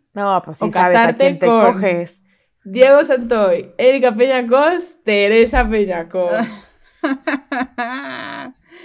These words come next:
Speaker 2: Esto es, esto es grosero, ¿ah? Estoy, sí.
Speaker 3: Un
Speaker 2: No,
Speaker 3: poco
Speaker 2: está muy
Speaker 3: grosero,
Speaker 2: groso. Go
Speaker 3: sí,
Speaker 2: for it.
Speaker 3: este, ya conseguimos,
Speaker 2: Discúlpenme,
Speaker 3: ya conseguimos las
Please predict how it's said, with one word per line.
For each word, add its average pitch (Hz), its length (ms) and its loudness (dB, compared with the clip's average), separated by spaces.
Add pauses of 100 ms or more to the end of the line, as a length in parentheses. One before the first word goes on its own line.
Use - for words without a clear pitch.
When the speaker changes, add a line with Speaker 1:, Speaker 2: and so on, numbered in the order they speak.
(120)
Speaker 2:
Esto 233 240 -2
es, - 180 -6
esto 214 240 -6
es 254 220 -6
grosero, 170 500 0
¿ah? 147 240 -6
Estoy, 190 540 -8
sí. 190 100 -12
Speaker 3:
Un 269 220 2
Speaker 2:
No, 254 80 -2
Speaker 3:
poco 254 100 2
Speaker 2:
está 294 240 -2
muy 226 100 -2
Speaker 3:
grosero, 208 500 -4
Speaker 2:
groso. 202 180 -10
Go 208 140 0
Speaker 3:
sí, 208 60 -2
Speaker 2:
for 190 100 -4
it. 196 60 -4
Speaker 3:
este, 220 280 -10
ya 269 160 -4
conseguimos, 254 500 -4
Speaker 2:
Discúlpenme, 202 220 -4
Speaker 3:
ya 302 140 -2
conseguimos 285 540 -6
las 285 80 -2